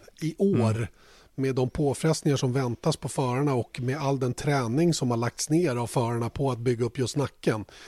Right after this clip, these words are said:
Speaker 1: så är ju det här en jättenackdel givetvis för Pascal Wehrlein som man har, eh, som man då får inför den här säsongen. Och, och jag förstår ju,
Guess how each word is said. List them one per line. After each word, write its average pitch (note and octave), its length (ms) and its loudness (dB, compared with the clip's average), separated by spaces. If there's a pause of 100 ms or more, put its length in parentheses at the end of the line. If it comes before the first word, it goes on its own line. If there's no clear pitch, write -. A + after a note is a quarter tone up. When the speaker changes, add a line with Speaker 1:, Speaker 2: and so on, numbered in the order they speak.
(160)
Speaker 1:
så - 160 0
är B2+ 60 4
ju E3 160 8
det B2+ 80 4
här A2+ 120 0
en A2 220 -2
jättenackdel C3 960 0
givetvis A2+ 400 -4
för C#3 160 -4
Pascal A#2 400 -6
Wehrlein G#2+ 400 -6
som B2+ 140 -4
man A2+ 120 -2
har, A2 100 -4 (640)
eh, A#2+ 160 -8
som C3 160 -2
man B2 140 2
då B2 100 2
får A#2+ 440 2 (100)
inför C#3 340 -6
den C3+ 120 -4
här G#2 80 -4
säsongen. A#2 520 -6
Och, C3 240 -6
och C3 100 2
jag B2+ 160 0
förstår E3+ 360 6
ju, E3+ 100 8